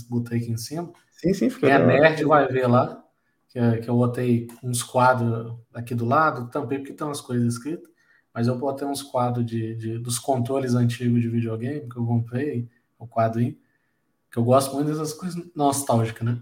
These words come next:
Speaker 1: <clears throat> Antiga.
Speaker 2: É bem da hora.
Speaker 1: Aí eu achei que ficou legal, falei, "Ah, então eu vou fazer mais vídeo, ficou bacana." E eu tô tentando melhorar isso.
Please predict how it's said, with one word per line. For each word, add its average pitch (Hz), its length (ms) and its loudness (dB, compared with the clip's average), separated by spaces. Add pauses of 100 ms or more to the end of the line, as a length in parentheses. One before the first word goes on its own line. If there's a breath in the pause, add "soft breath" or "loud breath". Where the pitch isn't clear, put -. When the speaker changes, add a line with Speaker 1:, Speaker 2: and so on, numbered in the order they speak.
(120)
Speaker 1:
<clears throat> - 340 -2
Antiga. 117 560 -4 (480 soft breath)
Speaker 2:
É 104 140 -2
bem 101 140 -2
da 110 140 -4
hora. 110 60 -2
Speaker 1:
Aí 104 60 0
eu 156 380 2
achei 156 240 -2
que 156 60 -4
ficou 196 160 2
legal, 156 360 4
falei, 139 240 -8
"Ah, 123 160 -2
então 127 160 -10
eu 123 60 -8
vou 127 80 -14
fazer 143 240 -4
mais 170 260 -4
vídeo, 120 180 -2
ficou 123 180 -10
bacana." 123 560 -6 (800)
E 127 40 -2
eu 123 120 0
tô 151 100 4
tentando 170 460 4
melhorar 170 500 4
isso. - 380 -8